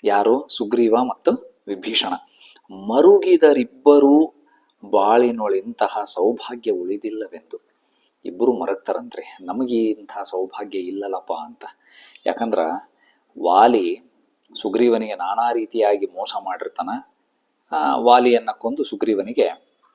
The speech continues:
ಕಿಷ್ಕಿಂಧೆಯನ್ನ ಅಥವಾ ರಾಜ್ಯವನ್ನ ರಾಮ ಕೊಡಿಸಿರ್ತಾನ. ಅದೇ ರೀತಿಯಾಗಿ, ಆ, ಪರಸ್ತ್ರೀಯನ್ನ ಮೋಹಿಸೋದು, ಪರಸ್ತ್ರೀಯನ್ನ ಈ ರೀತಿ ತಂದಿಟ್ಕೊಳ್ಳೋದು ಮಹಾಪರಾಧ, ಇದನ್ನ ಮಾಡಬಾರದು, ಇದು ಕೆಟ್ಟ ಕೆಲಸ, ವಾಪಸ್ ಹೋಗಿ,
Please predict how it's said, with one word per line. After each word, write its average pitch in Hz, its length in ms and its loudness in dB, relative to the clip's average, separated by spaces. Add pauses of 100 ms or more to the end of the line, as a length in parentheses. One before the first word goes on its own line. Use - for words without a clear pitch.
(180)
ಕಿಷ್ಕಿಂಧೆಯನ್ನ 101 760 -4
ಅಥವಾ 113 340 -4
ರಾಜ್ಯವನ್ನ 95 560 0 (320)
ರಾಮ 98 240 0
ಕೊಡಿಸಿರ್ತಾನ. - 560 -8 (760)
ಅದೇ 165 280 6
ರೀತಿಯಾಗಿ, 135 680 4 (680)
ಆ, 117 360 2 (960)
ಪರಸ್ತ್ರೀಯನ್ನ 135 680 2
ಮೋಹಿಸೋದು, 113 680 -2
ಪರಸ್ತ್ರೀಯನ್ನ 101 640 -2
ಈ 98 380 -10
ರೀತಿ 98 240 -10
ತಂದಿಟ್ಕೊಳ್ಳೋದು 101 840 -2
ಮಹಾಪರಾಧ, 98 760 -4
ಇದನ್ನ 92 280 -4
ಮಾಡಬಾರದು, 95 600 -4
ಇದು 98 220 -2
ಕೆಟ್ಟ 101 180 -4
ಕೆಲಸ, 95 340 -4
ವಾಪಸ್ 104 440 -2
ಹೋಗಿ, 92 380 -6